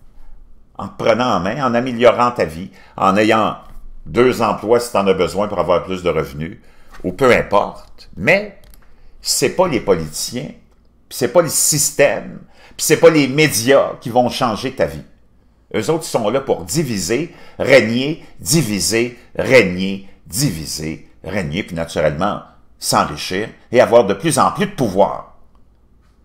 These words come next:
Mais ça rentre pas dans la tête du monde. Donc, la pandémie permanente, c'est ça. C'est Forbes qui nous ra-, rapportait ça il y a deux jours. Le docteur Anthony Fauci, le vingt-trois août, hein,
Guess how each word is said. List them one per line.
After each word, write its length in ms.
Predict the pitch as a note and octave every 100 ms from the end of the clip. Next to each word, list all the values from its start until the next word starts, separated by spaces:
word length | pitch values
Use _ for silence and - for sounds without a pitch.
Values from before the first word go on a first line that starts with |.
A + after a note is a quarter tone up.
| _ -
Mais 100 | A#2+
ça 220 | - E3
rentre 240 | E3+ F#3 -
pas 160 | A3+
dans 140 | F3 A#2
la 60 |
tête 300 | - E3 -
du 80 | F#2+
monde. 340 | G#2+ G2 E2
Donc, 300 | F2+ G3+ A#2+ - - - -
la 180 | - F#3+
pandémie 680 | G3 G3 E3 D#3+ D#3 F3 A#2+
permanente, 1160 | - - D3+ C3+ B2+ A2+ B2+ G2+ D2+ - - - _ _ _ _ - - - - - - - - - - -
c'est 220 | - - C#3
ça. 480 | - F2 - - - - - -
C'est 200 | - A#2+
Forbes 360 | - E3 E3
qui 220 | - - A#2+
nous 100 | A2+
ra-, 380 | G#2+ F#2 -
rapportait 420 | F#2+ A2 A#2+ - G2
ça 180 | -
il 60 | B2
y 60 | F#2+
a 40 |
deux 280 | D#2+ A2+ F2+
jours. 380 | F#2+ G2+ C3+ - - - - - -
Le 140 | D#2+
docteur 420 | G2 B2 - C3+
Anthony 400 | C3 B2 B2+ A#2+
Fauci, 460 | A2 B2+ G2+ - C#3+
le 100 | D3+
vingt-trois 560 | F2 A2+ G2 G2+ F2 E2
août, 240 | A2+ C3
hein, 160 | G#2+